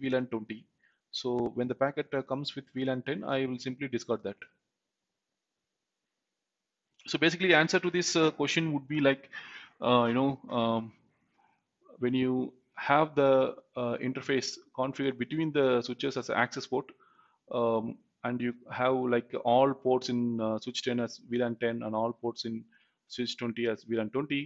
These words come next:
the ping will work, work perfectly if it's access port. And, uh, if it's a trunk port, uh, the ping will fail. So that will be the right answer. And, um, definitely, uh, when you say,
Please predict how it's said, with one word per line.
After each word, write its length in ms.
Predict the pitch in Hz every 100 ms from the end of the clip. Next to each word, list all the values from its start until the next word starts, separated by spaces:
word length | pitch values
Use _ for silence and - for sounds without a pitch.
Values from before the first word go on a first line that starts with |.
| - 120
the 60 | -
ping 120 | 135 131
will 120 | 127 113
work, 80 | - _
work 180 | 131 131 -
perfectly 420 | 113 123 - 156 214 -
if 160 | 113 117
it's 160 | - 110
access 220 | 123 135 -
port. 200 | 160 - _ _ _ _ _ _ _ -
And, 240 | 123 117 117
uh, 400 | 113 110 110 - -
if 160 | 123
it's 160 | 123 117
a 80 | -
trunk 200 | 147 190 165
port, 160 | 180 - - _ - -
uh, 220 | 123 120 117
the 60 |
ping 200 | 117 127 120
will 180 | 117 -
fail. 120 | 98 - _ _ _ _
So 120 | -
that 160 | 117 117
will 60 | 131
be 100 | 135
the 80 |
right 180 | 120 127
answer. 300 | 123 113 165 -
And, 240 | 127 127 117
um, 360 | 117 117 113 - _ - - - - -
definitely, 580 | 131 151 147 151 151 -
uh, 220 | 135 120 117 120
when 80 |
you 340 | 120 120 117 123 _ _ _
say, 460 | - 139 135 117